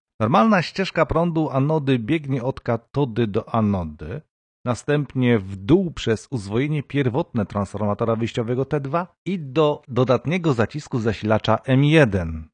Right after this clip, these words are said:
przez zasilacz do masy i przez nią do dołu rezystora katodowego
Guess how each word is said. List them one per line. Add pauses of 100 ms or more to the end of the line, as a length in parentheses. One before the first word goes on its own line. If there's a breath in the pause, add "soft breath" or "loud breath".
przez
zasilacz
do
masy (360 soft breath)
i
przez
nią (140)
do
dołu
rezystora
katodowego